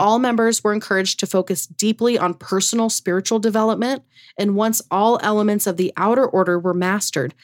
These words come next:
they could advance to the inner order, where they would learn more complex practices such as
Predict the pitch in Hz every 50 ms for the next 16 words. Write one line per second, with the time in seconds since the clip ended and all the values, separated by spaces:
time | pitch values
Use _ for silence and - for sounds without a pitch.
0 | - - _ - 196 202 208 - 240 240 254 247 247 214 175 165 - - - -
1 | - 185 180 180 - - 220 233 247 220 185 - 160 156 147 - - 76 - -
2 | _ - - _ - 208 196 202 190 185 196 180 202 196 185 185 185 190 180 175
3 | - - - 170 175 - - 233 254 254 - - - - 175 160 160 - 165 -
4 | - 170 165 165 - 180 156 - 170 165 156 151